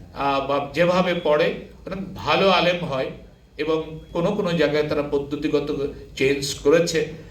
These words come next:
আহ, সেই সম্পর্ক আলোচনা করতে গেলে অনেক বেশি লম্বা হয়ে যাব,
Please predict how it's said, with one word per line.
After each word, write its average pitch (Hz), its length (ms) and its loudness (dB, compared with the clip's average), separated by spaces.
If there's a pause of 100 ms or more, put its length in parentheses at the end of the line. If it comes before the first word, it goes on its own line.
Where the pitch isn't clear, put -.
আহ, 135 260 0 (200)
সেই - 220 -2
সম্পর্ক 147 500 0
আলোচনা 160 440 2
করতে 147 340 -4
গেলে 151 420 4 (300)
অনেক 143 260 -2 (320)
বেশি 147 260 -2
লম্বা 143 420 2
হয়ে 180 240 0
যাব, 131 360 -4